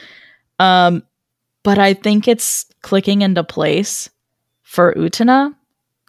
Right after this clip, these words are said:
that it's not him. It's already started. We saw that in the conversation on the couch when she rejects him for a kiss. Um, and also she's questioning why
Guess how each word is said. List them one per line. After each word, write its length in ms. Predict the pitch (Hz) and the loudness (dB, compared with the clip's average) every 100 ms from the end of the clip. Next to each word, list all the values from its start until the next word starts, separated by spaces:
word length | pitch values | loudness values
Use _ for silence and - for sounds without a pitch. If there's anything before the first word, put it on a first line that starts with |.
| - | -2
that 140 | 190 | 0
it's 220 | 175 - | -2 -2
not 240 | 180 123 - | -2 -2 -4
him. 320 | - - - - _ _ _ _ | -8 -10 -10 -16 _ _ _ _
It's 140 | 202 | 0
already 220 | - 233 190 | 2 2 0
started. 500 | - 143 127 113 - _ _ _ _ _ | -2 -2 -2 -6 -10 _ _ _ _ _
We 160 | 180 190 | -2 -2
saw 220 | - 196 | 0 0
that 280 | 185 175 - - | 2 0 -2 -6
in 120 | 180 | -4
the 80 | 170 | -2
conversation 640 | - 175 156 - 165 - | -2 -2 -2 -4 -6 -4
on 120 | 139 | -6
the 60 | 127 | -6
couch 480 | - - 123 - - _ - - _ | -4 -4 -4 -6 -12 _ -20 -20 _
when 160 | 196 190 | 2 2
she 240 | - 190 | 2 0
rejects 480 | 165 175 170 - - | 0 -2 -2 -2 -6
him 320 | 156 135 151 _ _ _ _ _ - | -6 -6 -8 _ _ _ _ _ -2
for 160 | 196 | 0
a 40 | 156 | 0
kiss. 460 | - - - - - _ _ _ _ _ - - _ _ | -2 -4 -6 -10 -12 _ _ _ _ _ -20 -20 _ _
Um, 480 | 180 185 175 170 170 - _ _ _ _ _ | 0 2 2 0 -4 -10 _ _ _ _ _
and 140 | 208 208 | -2 2
also 360 | 208 233 - 285 | 2 2 2 0
she's 280 | - 226 - | 2 -2 -2
questioning 880 | - 220 202 - 208 202 190 185 | -2 -2 0 -2 -2 -2 -2 -4
why 600 | 165 160 151 151 151 170 | -2 -2 0 0 -2 -4